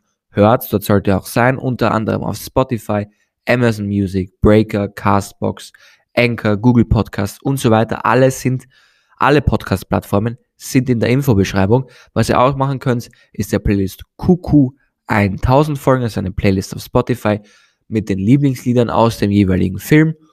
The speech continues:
Und dann könnt ihr, nicht nur könnt's, vielleicht,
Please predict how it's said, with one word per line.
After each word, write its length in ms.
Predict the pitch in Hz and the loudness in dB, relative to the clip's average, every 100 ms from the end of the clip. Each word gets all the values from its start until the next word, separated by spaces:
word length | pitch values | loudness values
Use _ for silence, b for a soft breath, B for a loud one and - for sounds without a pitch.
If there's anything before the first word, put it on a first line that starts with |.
| b _ | b _
Und 220 | - 113 | -10 -4
dann 160 | 110 104 | -2 -2
könnt 220 | - 113 113 | -6 -4 -4
ihr, 160 | 104 b b b b - | -6 b b b b -4
nicht 200 | 208 - | -4 0
nur 100 | 160 | -2
könnt's, 440 | - - 135 - | 0 0 0 -2
vielleicht, 300 | - 202 240 | -2 0 0